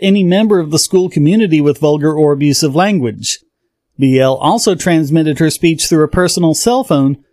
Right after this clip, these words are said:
to an audience consisting of her private circle of Snapchat friends. Three,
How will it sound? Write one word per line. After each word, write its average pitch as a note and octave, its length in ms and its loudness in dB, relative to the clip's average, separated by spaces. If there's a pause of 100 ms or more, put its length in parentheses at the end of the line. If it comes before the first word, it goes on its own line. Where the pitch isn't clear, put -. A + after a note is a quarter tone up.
(200)
to C#3+ 160 2
an C3 80 -4
audience E3+ 520 0
consisting G3 600 0
of D#3+ 100 0
her C3+ 140 0
private D#3+ 500 -2
circle F#3+ 380 0
of G3 80 -2
Snapchat C#3+ 580 -2
friends. A#2+ 800 -4 (920)
Three, D#3 420 -2